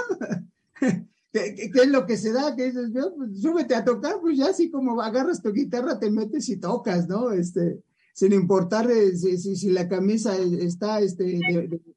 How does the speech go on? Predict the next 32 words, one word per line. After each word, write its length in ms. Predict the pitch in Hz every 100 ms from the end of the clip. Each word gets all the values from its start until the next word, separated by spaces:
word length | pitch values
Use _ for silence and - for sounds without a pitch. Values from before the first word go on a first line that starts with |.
| -
con, 140 | 180 175 170 202
con 180 | 190 180
estoperoles, 880 | 175 185 175 180 175 196 226 196 -
o 140 | 175
es 120 | 202 196
de 140 | 190
piel, 480 | - 185 196 214 202
o 160 | 180
es 180 | 185 196
de 140 | 202 185
vinil, 460 | 170 175 185 214
lo 120 | 180
que 140 | 175 170
sea, 240 | 233 254
¿no? 180 | 196 220
Porque 260 | 185 170 170 _ _ -
tú, 160 | 277 226
tú 100 | 226
vas 140 | 262 254
a 20 |
ejecutar, 500 | 254 202 180 180 233
la 140 | 226 196
gente 300 | 226 233 247
va, 420 | 240 240 226 - _ _ _ -
la 140 | 190
gente 260 | 202 247 254
va 120 | 254
a 40 | 254
sentir 520 | 247 208 240 247 226
tu, 320 | 247 208 185
tu 80 | 202
interpretación, 1400 | 196 196 185 175 202 190 196 185 240 202 208 226 -